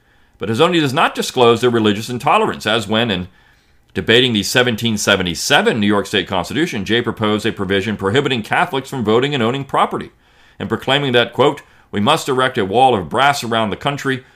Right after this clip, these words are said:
for the exclusion of Catholics." Well, that's exactly right.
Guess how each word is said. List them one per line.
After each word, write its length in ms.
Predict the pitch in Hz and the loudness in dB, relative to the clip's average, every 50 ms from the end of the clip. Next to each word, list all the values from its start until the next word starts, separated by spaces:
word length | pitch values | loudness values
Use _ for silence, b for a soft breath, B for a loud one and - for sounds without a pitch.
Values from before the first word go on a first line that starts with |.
| b b b | b b b
for 120 | - 196 | 0 2
the 100 | 190 180 | 4 4
exclusion 460 | 170 - - - 117 107 98 - - | 2 2 0 0 0 0 0 0 -4
of 120 | 131 - - | -8 -6 -2
Catholics." 600 | - 156 185 214 208 123 82 - - - - - | -2 0 0 0 -2 -4 -6 -8 -10 -16 -16 -16
Well, 120 | - 87 95 | -12 -8 -8
that's 160 | 120 123 - | -8 -8 -8
exactly 420 | 85 76 87 71 71 - - 58 | -8 -6 -4 -4 -6 -6 -12 -16
right. 280 | - 53 71 90 117 | -16 -16 -14 -14 -16